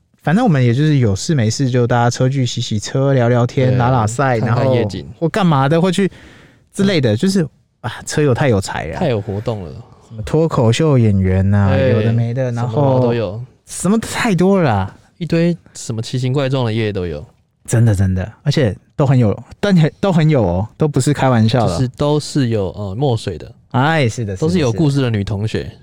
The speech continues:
Speaker 1: 哎，有故事的男生，
Speaker 2: 哎，
Speaker 1: 啊，男同学。
Speaker 2: 欢-，欢迎来参加我们的车友。
Speaker 1: <laughs> 好啦，反正今天大概就是
Speaker 2: OK。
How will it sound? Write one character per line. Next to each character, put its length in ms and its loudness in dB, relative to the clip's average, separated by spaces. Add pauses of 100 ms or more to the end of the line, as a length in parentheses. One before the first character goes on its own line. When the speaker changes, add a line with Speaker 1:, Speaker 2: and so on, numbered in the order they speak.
Speaker 1:
哎， 140 -6
有 180 2
故 120 2
事 140 0
的 80 2
男 180 4
生， 300 0 (120)
Speaker 2:
哎， 120 -2
Speaker 1:
啊， 80 2
男 180 2
同 220 2
学。 220 2 (120)
Speaker 2:
欢-， 120 -20 (100)
欢 80 0
迎 60 0
来 80 0
参 180 -4
加 140 -2
我 40 -4
们 60 -8
的 60 -10
车 180 -10
友。 180 -8 (680)
Speaker 1:
<laughs> 680 -6
好 140 -2
啦， 140 0
反 180 -2
正 60 2
今 100 0
天 140 2
大 120 0
概 80 2
就 80 0
是 240 0 (160)
Speaker 2:
OK。 320 -2